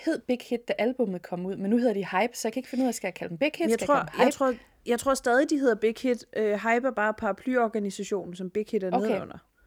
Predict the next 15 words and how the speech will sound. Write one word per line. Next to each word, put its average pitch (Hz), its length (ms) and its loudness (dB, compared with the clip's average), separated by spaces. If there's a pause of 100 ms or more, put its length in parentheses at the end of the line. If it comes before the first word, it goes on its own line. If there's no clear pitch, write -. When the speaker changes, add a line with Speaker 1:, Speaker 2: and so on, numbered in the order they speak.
(560)
Speaker 2:
Vi 208 100 2
får 196 160 0
Speaker 1:
Ah, 190 60 4
Speaker 2:
også 208 160 4
stadig 220 180 2
Speaker 1:
okay. 214 100 2
Speaker 2:
notices 214 540 0
fra 202 120 -4
Big 208 280 0
Hit 196 300 0
Music 202 380 -2
og 185 80 -4
Big 185 180 -4
Hit 175 140 -4
Entertainment. 170 640 -8